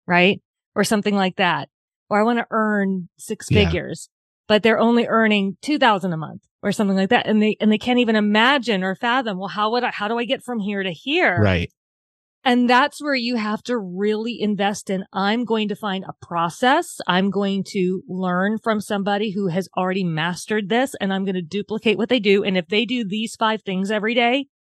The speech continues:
Speaker 1: I'm gonna do these five things every
Speaker 2: Mm-hmm.
Speaker 1: day. If they do, if they think like this, I'm gonna think like this." And as a, as a coach, right?
Speaker 2: Mm-hmm.
Speaker 1: Radio personality, right? And you have, I, you and I have worked together on that, right?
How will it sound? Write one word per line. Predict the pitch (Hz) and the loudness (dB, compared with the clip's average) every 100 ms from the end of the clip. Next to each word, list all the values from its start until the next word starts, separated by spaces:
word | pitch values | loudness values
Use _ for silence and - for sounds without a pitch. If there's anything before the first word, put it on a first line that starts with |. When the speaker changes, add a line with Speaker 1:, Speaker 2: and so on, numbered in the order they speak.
| _ _ _ | _ _ _
Speaker 1:
I'm | 220 233 | 0 2
gonna | 262 233 | 2 0
do | 214 208 | -2 -2
these | 202 - | -4 -4
five | 190 202 | -4 -2
things | 214 101 | 0 2
every | 90 87 | 2 2
Speaker 2:
Mm-hmm. | 98 | 0
Speaker 1:
day. | - - _ _ _ _ - | -4 -14 _ _ _ _ 2
If | 208 202 | 2 6
they | 226 247 | 6 6
do, | 208 247 240 233 240 | 6 6 6 4 2
if | 220 | 0
they | - 240 | 4 2
think | - 220 226 - | 4 0 0 0
like | 214 180 | 0 0
this, | 180 226 320 - - _ _ | 2 2 0 -10 -20 _ _
I'm | 208 214 | -2 0
gonna | 214 190 | 2 0
think | 214 196 | -2 -4
like | 190 170 | -4 -4
this." | - 196 170 - - - _ | -4 -6 -8 -16 -20 -20 _
And | 233 226 | 2 4
as | - 240 233 | 4 4 4
a, | 214 - | 4 2
as | 208 | 0
a | 214 | 0
coach, | 269 233 - | 0 0 -2
right? | 214 208 254 - | 0 2 2 2
Speaker 2:
Mm-hmm. | 110 98 110 131 _ | 4 6 4 2 _
Speaker 1:
Radio | 240 233 220 | 2 4 2
personality, | 202 185 - 156 123 135 | 0 -4 -4 -10 -8 -2
right? | 175 190 240 - _ _ _ _ - | 2 4 2 0 _ _ _ _ 0
And | 214 | 2
you | |
have, | 240 | 4
I, | 233 285 247 | 4 2 2
you | 220 | 2
and | 254 | 4
I | 269 | 4
have | 392 | 4
worked | 226 196 | 0 -2
together | 196 185 175 | -2 -2 -2
on | 165 | -4
that, | 156 156 | -4 -2
right? | 175 240 | -2 -2